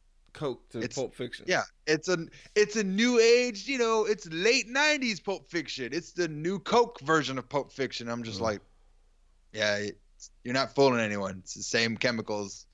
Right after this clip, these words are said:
Speaker 1: Not only
Speaker 2: It's
Speaker 1: that,
Speaker 2: just weaker."
Speaker 1: let's,
Speaker 2: <laughs>
Speaker 1: let's, let's use the universe from You Got Served.
Speaker 2: Oh, yes. Let's
Speaker 1: So
Speaker 2: use this
Speaker 1: let's,
Speaker 2: one.
Speaker 1: let's, let's talk about that boy Emerald. How
Speaker 2: Hmm.
Speaker 1: gangster he <laughs> was,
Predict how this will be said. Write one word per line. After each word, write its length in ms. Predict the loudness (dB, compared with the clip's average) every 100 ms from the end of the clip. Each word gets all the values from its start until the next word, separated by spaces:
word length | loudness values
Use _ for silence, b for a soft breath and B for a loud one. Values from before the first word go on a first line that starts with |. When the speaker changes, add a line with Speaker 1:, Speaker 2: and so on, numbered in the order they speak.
| -4
Speaker 1:
Not 180 | 2 6
only 180 | 6 6
Speaker 2:
It's 100 | 8
Speaker 1:
that, 120 | 6
Speaker 2:
just 180 | 4 _ _ _ _ -8
weaker." 400 | -6 -4 -6 -6 0
Speaker 1:
let's, 440 | 6 6 6 2
Speaker 2:
<laughs> 0 |
Speaker 1:
let's, 300 | 6 4 4
let's 240 | 2 4 4
use 160 | 0
the 80 | 0
universe 440 | 2 2 2 -2 0
from 120 | 0
You 120 | 2
Got 220 | 6 6 6
Served. 480 | 2 0 -4 -12 _ _ _ 4
Speaker 2:
Oh, 180 | 6 6
yes. 540 | 4 2 0 -12 -16 -8
Let's 120 | 4
Speaker 1:
So 140 | 6
Speaker 2:
use 80 | 10
this 20 | 10 8
Speaker 1:
let's, 140 | 0
Speaker 2:
one. 80 | 4
Speaker 1:
let's, 360 | 4 4 2 2
let's 160 | 4
talk 160 | 4 2
about 180 | 4 4
that 160 | 4 6
boy 280 | 8 8 8
Emerald. 440 | 6 6 4 -2 _ _ _ -20 -20 _ -6
How 220 | 6 6
Speaker 2:
Hmm. 60 | 8
Speaker 1:
gangster 320 | 4 4 0
he 180 | 0 0 2
<laughs> 60 |
was, 140 | 0